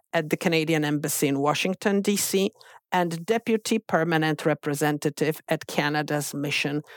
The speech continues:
to the United Nations in Geneva. She came to Poland and began her mission in February twenty twenty-three as the successor to previous Canadian Ambassador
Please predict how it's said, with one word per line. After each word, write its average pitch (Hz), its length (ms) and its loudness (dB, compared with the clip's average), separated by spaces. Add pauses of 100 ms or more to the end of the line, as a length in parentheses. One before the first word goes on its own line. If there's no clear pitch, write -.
(220)
to 247 120 0
the 233 100 2
United 156 560 0
Nations 139 640 -2
in 147 180 -2
Geneva. 139 640 0 (1000)
She 330 260 0
came 415 320 0
to 262 120 -2
Poland 180 500 0
and 165 180 0
began 196 380 2
her 190 200 0
mission 165 540 0 (120)
in 208 200 0
February 147 640 0
twenty 165 420 -2
twenty-three 202 920 -2 (120)
as 156 200 0
the 160 120 -4
successor - 840 0 (500)
to 254 160 2
previous 254 480 0
Canadian 147 500 0
Ambassador 190 840 0